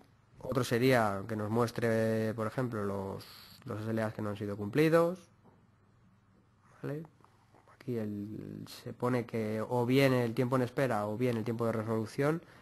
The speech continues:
eh, si no se ha cumplido, pues aparece en el listado los, los issues que, que lo, que lo cumplan y se puede ordenar, pues, también. Esto se hace, pues, con funciones, eh, las funciones J Q L que os digo que incorpora Jira Service Desk.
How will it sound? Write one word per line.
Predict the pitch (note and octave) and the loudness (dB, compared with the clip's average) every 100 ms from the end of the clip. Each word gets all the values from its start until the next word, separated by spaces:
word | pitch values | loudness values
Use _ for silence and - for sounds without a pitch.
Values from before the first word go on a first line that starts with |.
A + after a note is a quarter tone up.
| - - - - - - | -20 -20 -20 -20 -12 -4
eh, | A#2+ A2 G#2+ | 0 0 -2
si | A2 | -2
no | A2+ | -2
se | A#2+ | 0
ha | |
cumplido, | A2+ B2 C3 | 0 2 0
pues | A#2+ G#2+ | 0 -4
aparece | G2 G2+ - G#2+ | -4 -6 -4 -4
en | |
el | G#2 | -2
listado | G2+ - G2+ F#2+ F#2+ | -2 -2 -2 0 -4
los, | F#2 F2 - | -6 -10 -10
los | - G2 | -10 -10
issues | G#2+ - - | -12 -16 -18
que, | - G#2+ G2 B2 C3 - | -12 -10 -10 -12 -14 -10
que | - A#2 | -4 -2
lo, | A2 G2+ - - | -2 -4 -8 -12
que | - | -8
lo | G#2+ | -6
cumplan | G2+ A2+ G2 F2 G#2+ | -4 -4 -4 -10 -10
y | A2+ | -8
se | G2+ | -4
puede | A2 G#2+ | -2 -2
ordenar, | G#2 G#2 A2 | -4 -4 -4
pues, | - A2 | -8 -12
también. | F#2+ F2+ F#2+ - - - - - - - - _ _ _ - _ _ _ _ _ _ _ _ _ - - - | -10 -10 -14 -20 -20 -20 -20 -20 -20 -20 -20 _ _ _ -20 _ _ _ _ _ _ _ _ _ -20 -8 -4
Esto | C3+ C#3+ | 2 4
se | C#3+ | 6
hace, | C#3 C#3 | 6 4
pues, | C#3 A#2+ | 2 2
con | A#2 A2 | 0 0
funciones, | A#2 G#2+ A#2+ A#2+ A#2+ A2+ | -2 0 2 2 2 0
eh, | B2 A2 | -4 -4
las | G#2 G#2+ | -4 -4
funciones | A2 A#2 | -2 -2
J | A#2+ A#2 | 0 0
Q | A#2 | 2
L | A#2 A2+ | 2 2
que | A2+ G#2 | 0 -2
os | G#2 G#2 | -4 -2
digo | A#2 A#2 | -2 -2
que | A2+ | -2
incorpora | A2+ G#2 G2+ A2 G#2+ G#2 G2+ | -2 -4 -2 0 0 0 -2
Jira | G#2 G2+ | -4 -4
Service | - G#2 G#2 | -4 -4 -2
Desk. | A#2 C3 D3 D3 | 2 4 2 -2